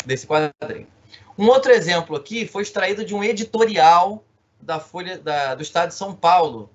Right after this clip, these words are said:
fazendo uma crítica. A gente tem que entender que o editorial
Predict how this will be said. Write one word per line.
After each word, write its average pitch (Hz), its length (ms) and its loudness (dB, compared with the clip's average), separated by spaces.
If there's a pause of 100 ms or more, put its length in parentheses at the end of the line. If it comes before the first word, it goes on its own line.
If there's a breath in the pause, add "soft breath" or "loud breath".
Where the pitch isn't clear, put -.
(240)
fazendo 156 480 -4
uma 175 180 -4
crítica. 202 400 -8
A 175 40 -6
gente 180 180 -10
tem 180 100 -10
que 175 80 -14
entender 160 460 -4
que 202 120 -10
o 170 60 -4
editorial 160 880 0